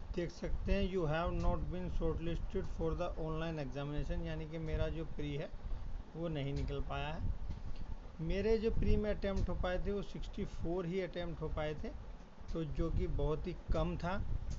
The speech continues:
Pre exam आरआरबी के clerk को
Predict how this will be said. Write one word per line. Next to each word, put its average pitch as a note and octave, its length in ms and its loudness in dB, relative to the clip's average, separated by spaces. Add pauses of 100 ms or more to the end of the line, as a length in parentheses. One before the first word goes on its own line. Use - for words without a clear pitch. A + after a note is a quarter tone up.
(560)
Pre F3 380 2
exam D#3+ 520 2
आरआरबी D#3 500 0
के D#3+ 280 2 (400)
clerk D#3+ 300 4 (240)
को F3 260 0